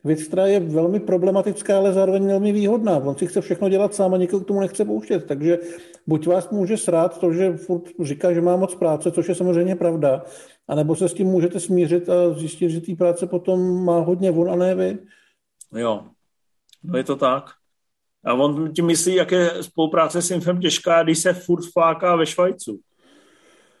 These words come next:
Speaker 1: Tak
Speaker 2: Je to
Speaker 1: předtím to docela
Speaker 2: světoběží.
Speaker 1: šlo, a teď jsme to ještě nezkoušeli.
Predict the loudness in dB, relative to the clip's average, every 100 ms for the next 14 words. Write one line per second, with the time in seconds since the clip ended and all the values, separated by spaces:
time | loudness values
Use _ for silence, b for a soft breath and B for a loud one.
0 | b _ -6 -6 -14 -20 -20 -20 -20 _
1 | _ _ -6 -4 0 0 0 -2 -2 -2
2 | 0 0 0 -2 0 0 0 -2 -2 -4
3 | -4 -6